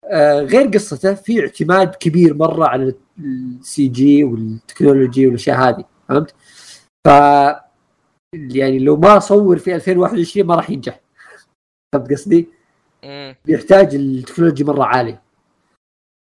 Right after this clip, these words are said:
Speaker 1: آه،
Speaker 2: أو يكون زي
Speaker 1: ف-،
Speaker 2: ستار Wars.
Speaker 1: فعشان
Speaker 2: طيب.
Speaker 1: كذا أنا مهتم بشوف القديم،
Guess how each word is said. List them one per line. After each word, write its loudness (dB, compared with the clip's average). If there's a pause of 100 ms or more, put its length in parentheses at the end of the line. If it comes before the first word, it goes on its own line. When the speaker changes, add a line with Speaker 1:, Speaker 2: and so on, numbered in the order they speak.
(160)
Speaker 1:
آه، -4
Speaker 2:
أو 2
يكون -4
زي -4
Speaker 1:
ف-، 0
Speaker 2:
ستار 2
Wars. -10 (520)
Speaker 1:
فعشان 2
Speaker 2:
طيب. 0
Speaker 1:
كذا 4
أنا 2
مهتم 0
بشوف 0
القديم، -2